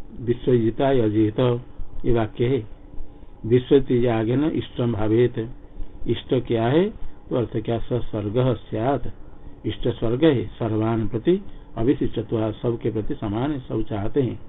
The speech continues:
ये विश्वजित न्याय से सिद्ध किया गया। पूर्व मीमांसा अधिकरण में जहाँ फल नहीं कहा गया, वो स्वर्ग ही फल कल्पना करनी चाहिए।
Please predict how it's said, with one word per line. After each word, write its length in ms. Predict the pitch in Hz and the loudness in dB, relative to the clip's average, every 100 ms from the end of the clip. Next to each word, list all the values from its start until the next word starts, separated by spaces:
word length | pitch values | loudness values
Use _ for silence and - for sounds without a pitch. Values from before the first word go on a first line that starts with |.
| - - - - - - - | -14 -14 -16 -16 -8 -4 -2
ये 80 | - | -2
विश्वजित 560 | 107 117 - 151 143 139 | 0 2 4 4 4 2
न्याय 280 | 123 117 113 | 2 2 0
से 200 | 117 110 | 0 -2
सिद्ध 300 | 113 101 120 | -2 -2 -2
किया 220 | 131 139 | 0 0
गया। 300 | 147 165 185 - - - - - - - | 2 0 -2 -4 -14 -16 -16 -16 -8 -2
पूर्व 180 | 120 117 | 2 4
मीमांसा 520 | 113 117 110 107 113 | 4 4 0 0 -4
अधिकरण 420 | 101 113 131 135 | -2 -2 0 0
में 180 | 147 175 - - - - - 107 | 0 -2 -4 -16 -16 -14 -10 -2
जहाँ 260 | 113 117 | 0 0
फल 240 | 104 110 107 | 0 0 2
नहीं 300 | 104 107 123 | 0 0 0
कहा 220 | 127 131 | 0 2
गया, 300 | 143 156 185 - - - - - | 0 -2 -2 -4 -4 -14 -14 -8
वो 60 | - | -8
स्वर्ग 380 | - 117 107 107 | -2 0 0 2
ही 160 | 127 | 0
फल 260 | - 113 127 | 0 -4 -4
कल्पना 440 | 139 107 107 101 | -4 -4 -2 -4
करनी 280 | 101 101 120 | -2 -2 0
चाहिए। 540 | - 95 101 110 113 | -2 -4 -2 0 0